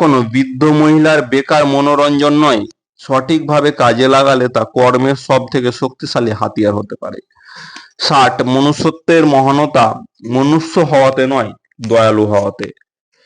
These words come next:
একষট্টি, নিজের দ্বারা সম্ভব এমন কাজ অন্যকে দিয়ে করাবেন না। বাষট্টি, হিংসার ছাপ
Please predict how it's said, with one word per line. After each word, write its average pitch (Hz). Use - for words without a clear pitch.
একষট্টি, 131
নিজের 131
দ্বারা 156
সম্ভব 147
এমন 131
কাজ 139
অন্যকে 123
দিয়ে 117
করাবেন 104
না। 98
বাষট্টি, 117
হিংসার 151
ছাপ 123